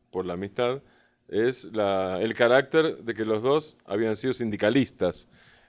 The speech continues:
¿Cuánto cuenta la formación de sindicalista en la formación política? ¿Para qué sirve la, la formación de sin-, de sindicalista en la política y en el gobierno?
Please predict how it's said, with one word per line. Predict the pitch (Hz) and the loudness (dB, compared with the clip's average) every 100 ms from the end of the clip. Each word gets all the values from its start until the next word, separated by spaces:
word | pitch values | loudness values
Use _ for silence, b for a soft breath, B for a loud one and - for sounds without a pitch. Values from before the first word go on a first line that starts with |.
| b | b
¿Cuánto | 190 208 185 143 | -2 0 -2 -2
cuenta | 160 143 120 110 | 4 4 4 0
la | 104 | 0
formación | - 104 104 101 147 143 | -2 -2 -2 0 0 0
de | |
sindicalista | 120 113 107 120 139 | -2 -4 -2 -2 0
en | 135 | -2
la | 110 | -2
formación | 110 104 120 | -2 -2 -4
política? | 113 110 107 - 87 92 80 _ _ _ _ - | 0 0 -2 -6 -10 -8 -10 _ _ _ _ -2
¿Para | 123 139 | 0 0
qué | 170 | -4
sirve | 165 107 107 | -2 0 0
la, | 95 | 0
la | 92 | -2
formación | 101 104 101 123 | -4 -4 -4 -4
de | 104 | -4
sin-, | 101 95 | -6 -6
de | 98 92 101 | -6 -6 -6
sindicalista | 98 101 101 120 | -6 -4 -2 -2
en | 117 | -4
la | 95 | -4
política | 95 120 127 113 | -4 -6 -4 -2
y | |
en | 98 | -2
el | 95 | 0
gobierno? | 92 95 87 90 | 0 0 -2 -6